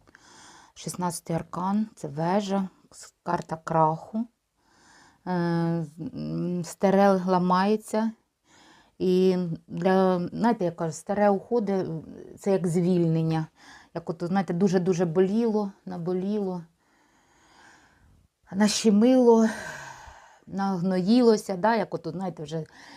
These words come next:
зібрався, послідній якийсь такий,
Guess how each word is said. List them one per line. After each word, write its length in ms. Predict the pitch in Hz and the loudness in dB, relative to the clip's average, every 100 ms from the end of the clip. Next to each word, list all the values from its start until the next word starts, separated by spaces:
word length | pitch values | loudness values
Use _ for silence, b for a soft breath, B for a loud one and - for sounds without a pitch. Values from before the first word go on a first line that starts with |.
| B | B
зібрався, 640 | 175 160 175 208 214 196 165 | -6 -2 2 6 6 4 -4
послідній 720 | 196 - 233 233 196 190 165 b b b b b b - - | -6 -4 0 2 2 0 -4 b b b b b b -20 -18
якийсь 420 | 180 185 180 185 | -8 -8 -4 -6
такий, 520 | - 185 - 190 180 | -6 -12 -6 -4 -4